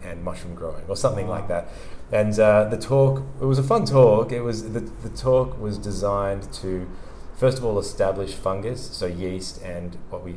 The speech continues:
Speaker 1: traditionally know as fungus mushrooms, as the cornerstone for our current civilization. So whether it was alcohol production, or whether it was, um, uh, ma-, uh,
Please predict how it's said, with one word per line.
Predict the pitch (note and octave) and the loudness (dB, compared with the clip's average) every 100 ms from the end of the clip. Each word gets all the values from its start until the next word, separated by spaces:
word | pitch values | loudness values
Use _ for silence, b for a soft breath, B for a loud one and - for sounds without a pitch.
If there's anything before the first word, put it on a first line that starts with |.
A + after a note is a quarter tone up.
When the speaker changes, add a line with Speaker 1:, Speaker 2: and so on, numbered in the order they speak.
| E2+ | -12
Speaker 1:
traditionally | F#2+ F2 F#2 F2 | -12 -10 -10 -8
know | E2+ | -4
as | E2 | -4
fungus | E2+ E2+ F2 - | -4 -6 -6 -6
mushrooms, | F2 - F2+ F2 - B B B B B - | -8 -8 -8 -8 -10 B B B B B -10
as | F#2+ F2+ F2+ - - - - | -4 -2 -2 -6 -12 -16 -14
the | G2+ | -10
cornerstone | - F#2+ F#2+ - G2 F2+ F2 F2 | -4 -2 -2 -4 -4 -2 -4 -6
for | - E2+ E2+ E2 | -10 -8 -8 -8
our | F#2 | -10
current | - F#2 F2+ | -8 -8 -8
civilization. | F2+ E2 E2 D#2+ E2+ - C3+ C3+ | -8 -6 -6 -6 -8 -8 -8 -6
So | - | -6
whether | F2+ F2+ E2+ | -4 -4 -4
it | F2+ | -8
was | E2+ - | -10 -8
alcohol | F#2 F2+ F2 F2 | -6 -6 -6 -6
production, | F2+ F2 E2+ - F2+ F2 - B B - | -4 -4 -4 -8 -8 -8 -12 B B -8
or | F2+ F2+ | -6 -4
whether | F2 E2+ F2 E2 E2 | -4 -4 -4 -4 -6
it | F#2 E2 | -10 -10
was, | F2 E2+ - - - | -10 -10 -10 -12 -10
um, | D#2+ D2+ D2 - - - - | -10 -10 -12 -12 -12 -14 -12
uh, | D#2 - - - - - - - - F#2 | -12 -12 -12 -14 -14 -14 -16 -14 -14 -8
ma-, | G2 | -8
uh, | F#2 F#2 | -6 -8